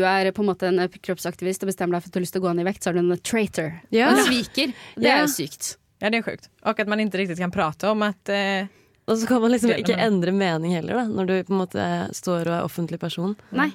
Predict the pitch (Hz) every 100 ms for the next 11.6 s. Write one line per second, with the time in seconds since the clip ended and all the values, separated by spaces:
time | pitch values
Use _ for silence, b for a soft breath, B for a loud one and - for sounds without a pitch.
0 | - 208 208 220 - 185 208 - 214 208
1 | 220 202 202 202 208 185 - _ _ B
2 | B B B - 190 196 208 190 185 190
3 | 185 160 165 160 160 202 175 - 185 180
4 | 185 - 180 175 170 _ _ - 180 -
5 | 170 165 170 156 - 175 196 175 - -
6 | - - - - 165 220 - 254 - -
7 | _ _ _ _ _ 196 196 185 190 185
8 | 180 175 196 226 202 208 202 214 202 190
9 | 185 185 - 233 214 247 277 277 254 -
10 | 262 214 359 330 - 220 196 - 208 -
11 | - 175 - 175 139 -